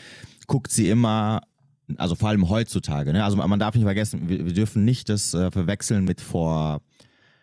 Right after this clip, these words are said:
weiß ich nicht, dreißig, vierzig, fünfzig Jahren, ne? Wo das Datingverhalten komplett anders war bei Frauen. Vor allem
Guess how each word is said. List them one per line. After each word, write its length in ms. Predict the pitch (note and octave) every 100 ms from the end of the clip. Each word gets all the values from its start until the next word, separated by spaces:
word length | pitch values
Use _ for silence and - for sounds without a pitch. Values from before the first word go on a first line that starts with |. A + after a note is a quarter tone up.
| _ -
weiß 160 | -
ich 80 | -
nicht, 200 | C#2+ -
dreißig, 400 | D2 F2 - -
vierzig, 340 | F2+ - E2
fünfzig 400 | - E2+ - -
Jahren, 480 | E2+ E2 D#2 B1+ -
ne? 180 | - D#2+
Wo 100 | D#2
das 140 | D#2+ -
Datingverhalten 720 | F2+ F2 F2 D#2+ E2+ - E2
komplett 400 | E2 D2 E2+ -
anders 360 | E2+ D#2+ -
war 260 | B1 A1+ - -
bei 100 | C#2
Frauen. 320 | - C2+ A1
Vor 160 | - D2+
allem 320 | D2 C#2+